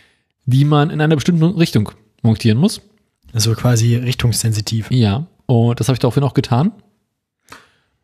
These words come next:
Speaker 1: Und dann habe ich auch prompt eine Probefahrt gemacht und raten, was passiert ist.
Speaker 2: Die Kette ist gerissen.
Speaker 1: Nee, das, das noch nicht.
Speaker 2: Abgesprungen.
Speaker 1: Nee, auch nicht.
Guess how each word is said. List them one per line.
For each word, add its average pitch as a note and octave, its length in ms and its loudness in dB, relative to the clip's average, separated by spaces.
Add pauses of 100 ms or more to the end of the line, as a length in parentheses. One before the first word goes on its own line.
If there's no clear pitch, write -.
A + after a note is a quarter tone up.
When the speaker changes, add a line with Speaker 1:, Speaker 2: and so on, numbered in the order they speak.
(300)
Speaker 1:
Und C3 500 2 (120)
dann B2+ 160 2
habe C3+ 120 2
ich D3 60 2
auch - 40 -2
prompt - 220 -2
eine C3+ 140 2
Probefahrt C3+ 480 0
gemacht C3 380 -2 (100)
und A#2+ 480 0
raten, G#3 260 0
was G3+ 140 0
passiert G3 320 -2
ist. - 260 -4 (2250)
Speaker 2:
Die B2+ 220 2
Kette C3 260 0
ist - 160 0
gerissen. A2+ 380 0 (320)
Speaker 1:
Nee, E4 420 2
das, D#4+ 240 -2
das A#3+ 220 -2
noch F3+ 140 2
nicht. G#2 260 -6 (640)
Speaker 2:
Abgesprungen. A2 640 -6 (180)
Speaker 1:
Nee, C#3+ 300 0
auch B2 140 -2
nicht. G#3 240 -4